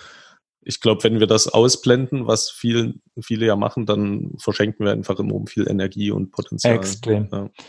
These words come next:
Speaker 2: Ich will noch was, äh, was mir auch eine Herzensangelegenheit ist, äh, wenn ich mit den Leuten rede, äh, über das Thema Emotionen, da sind viele noch empört. Und da hab ich mich gefragt, äh, warum sind sie empört? Äh,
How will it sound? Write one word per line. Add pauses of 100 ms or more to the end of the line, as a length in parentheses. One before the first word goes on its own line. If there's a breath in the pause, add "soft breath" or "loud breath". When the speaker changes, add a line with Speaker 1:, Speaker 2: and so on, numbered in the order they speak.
(920 loud breath)
Speaker 2:
Ich
will
noch
was,
äh,
was
mir
auch
eine
Herzensangelegenheit
ist,
äh, (100)
wenn
ich
mit
den
Leuten
rede,
äh, (280)
über
das
Thema
Emotionen,
da
sind
viele
noch
empört. (1200 soft breath)
Und
da
hab
ich
mich
gefragt,
äh,
warum
sind
sie
empört?
Äh,